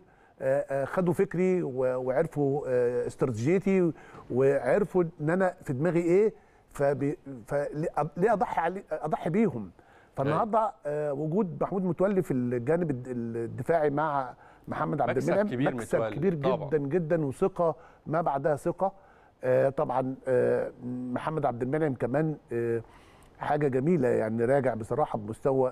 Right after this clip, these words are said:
Speaker 1: آه، آه، جيد. آه، عندهم انقضاض جميل، بيجيدوا ألعاب الهوا،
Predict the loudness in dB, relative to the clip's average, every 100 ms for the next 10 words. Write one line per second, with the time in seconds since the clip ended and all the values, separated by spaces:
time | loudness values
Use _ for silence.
0 | -2 -6 -4 -6 -6 -6 -6 -2 2 2
1 | 2 0 0 -2 -2 -16 -20 -20 -10 -4
2 | -2 0 0 0 -2 -2 0 0 0 -4
3 | -4 -2 0 2 0 0 0 0 0 -2
4 | -2 0 2 2